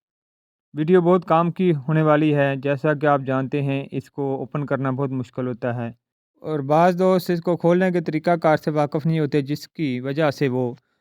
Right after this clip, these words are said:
इसका ज़्यादा नुकसान कर बैठते हैं। इसका प्लास्टिक का ड्रम भी तोड़ देते हैं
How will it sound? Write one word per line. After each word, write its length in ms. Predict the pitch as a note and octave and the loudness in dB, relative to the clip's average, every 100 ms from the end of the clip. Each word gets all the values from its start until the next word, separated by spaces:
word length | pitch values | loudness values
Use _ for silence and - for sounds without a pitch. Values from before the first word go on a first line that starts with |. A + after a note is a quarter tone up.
| _ D#3+ | _ -16
इसका 360 | - E3 D3+ C#3 | -2 2 2 2
ज़्यादा 300 | C3+ C#3+ D3 | 0 -2 -2
नुकसान 380 | D3 - C3+ C#3 | -6 -4 -6 -2
कर 160 | C#3 B2 | -2 -2
बैठते 360 | B2 A2+ - | -2 -4 -4
हैं। 200 | B2 A#2+ | -6 -6
इसका 300 | - - D3+ | -10 -6 -4
प्लास्टिक 440 | C#3 C#3 C3+ - C3+ | -4 -6 -8 -8 -6
का 60 | C3 | -6
ड्रम 280 | B2+ C3 | -4 -6
भी 100 | C#3 | -6
तोड़ 220 | C#3 B2+ B2 | -6 -4 -4
देते 260 | B2+ A#2+ B2+ | -6 -6 -4
हैं 200 | B2 | -4